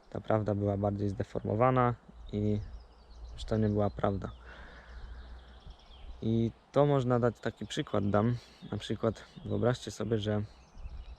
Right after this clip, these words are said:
Michał znalazł sobie jabłko. I pierwszy raz widzę jabłko i mówię: „Wow, ale wspaniały owoc”.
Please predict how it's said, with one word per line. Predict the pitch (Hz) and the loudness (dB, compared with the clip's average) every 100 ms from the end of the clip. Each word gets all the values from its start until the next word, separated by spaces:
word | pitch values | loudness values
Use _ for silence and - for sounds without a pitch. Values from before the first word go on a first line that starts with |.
| - - - - | -20 -20 -18 -2
Michał | 117 127 - 120 117 - - - - - | 2 2 4 4 4 0 -14 -20 -20 -4
znalazł | 107 107 101 | 0 2 0
sobie | - 104 107 | -4 2 4
jabłko. | 107 - - - - - - - | 4 2 -6 -10 -12 -16 -14 -6
I | |
pierwszy | - 117 - 117 | 0 2 2 0
raz | 104 | 0
widzę | 104 104 104 | 0 0 2
jabłko | 104 - - | 0 -2 -8
i | - | -6
mówię: | 107 98 104 110 | -4 -2 -2 4
„Wow, | 117 113 107 104 | 6 6 4 0
ale | 113 | -4
wspaniały | - - 107 104 101 - - - - - - - - - - - - - | -8 -2 0 2 0 -4 -14 -20 -20 -20 -20 -20 -20 -20 -20 -18 -8 0
owoc”. | 110 98 - - | 0 0 -6 -12